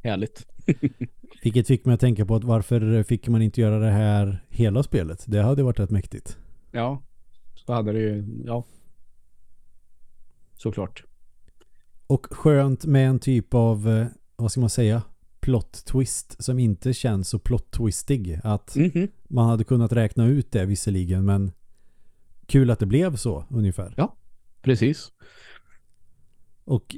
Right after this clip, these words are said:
Speaker 2: jävla bra bana, eller vad man ska säga.
Speaker 1: Ja, jag håller med. Tyckte det
Speaker 2: Så
Speaker 1: var kanon.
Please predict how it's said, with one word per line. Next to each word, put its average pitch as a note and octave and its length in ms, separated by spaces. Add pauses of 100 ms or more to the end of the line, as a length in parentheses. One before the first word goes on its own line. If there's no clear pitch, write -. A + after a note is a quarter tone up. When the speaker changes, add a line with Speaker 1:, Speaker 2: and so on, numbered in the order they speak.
(100)
Speaker 2:
jävla A#2 720 (460)
bra A#2 400
bana, G#2 580
eller D3+ 100
vad C#3 80
man C3+ 100
ska C3+ 140
säga. D#2+ 260 (540)
Speaker 1:
Ja, B2 220 (100)
jag B2+ 140
håller D3+ 140
med. A#2+ 160 (1400)
Tyckte C3 200
det A2+ 60
Speaker 2:
Så A2+ 80
Speaker 1:
var A2+ 80
kanon. G#2+ 380